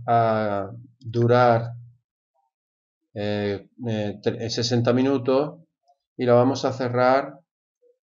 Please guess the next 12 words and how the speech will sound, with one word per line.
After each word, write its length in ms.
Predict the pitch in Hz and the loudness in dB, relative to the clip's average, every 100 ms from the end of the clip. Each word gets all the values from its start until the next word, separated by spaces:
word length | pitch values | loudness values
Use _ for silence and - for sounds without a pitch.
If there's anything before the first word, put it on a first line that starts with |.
| _ _ - _ _ _ | _ _ -20 _ _ _
a 200 | 110 123 | -2 0
las 440 | 123 123 135 - 107 | 2 2 0 -4 -4
diez 400 | 120 123 127 - | 0 2 0 -4
cuarenta 560 | - 113 110 107 101 | -4 -2 0 -2 -4
y 60 | 101 | -6
cinco 580 | - 120 127 120 123 120 | -2 0 0 2 0 0
para 200 | 113 104 | -2 -2
que 80 | 98 | -4
les 220 | 98 95 | -6 -2
dé 160 | 113 | -2
tiempo 680 | 110 120 120 120 117 117 113 | 0 0 0 0 2 2 4
a 380 | 101 95 85 85 | 2 2 -2 -6